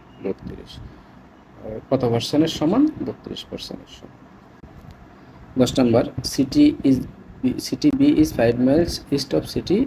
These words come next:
A। এটুকু তো একটা কথা, অর্থাৎ এখানে বলা হচ্ছে বি সিটিটি এ সিটি থেকে পাঁচ মাইল পূর্বে। আবার city C is ten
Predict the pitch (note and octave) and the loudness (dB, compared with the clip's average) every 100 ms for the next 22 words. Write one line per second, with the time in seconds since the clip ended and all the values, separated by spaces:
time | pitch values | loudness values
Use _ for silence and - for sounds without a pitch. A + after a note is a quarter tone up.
0 | - - - E2+ - - - - - - | -4 -8 -4 -2 -4 -10 -16 -18 -20 -20
1 | - - - B2 B2+ B2 - A#2 A#2 F3+ | -18 -6 -4 -2 -2 -2 0 0 2 2
2 | D#3+ A#2+ - A#2 B2+ B2 B2 A#2+ A#2+ E3+ | 2 -2 -2 -2 0 2 4 2 0 -2
3 | A#3+ - - - - C4 C4 - C3 C3+ | -2 -4 -20 -18 -12 0 0 0 -6 -6
4 | G3 G3+ C3+ B2 B2 C3 D#3 F#3 B2 - | 0 2 2 -2 -2 0 0 -2 -4 -2
5 | C#3 F#3+ - A#2 F2+ E2 - - - - | -2 0 -2 -2 -4 -8 -12 -18 -20 -20
6 | - A#2 C#3+ - C#3+ - E3 - D#3+ D3+ | -4 2 2 2 -2 0 0 2 2 2
7 | D3+ - C#3+ | 0 0 2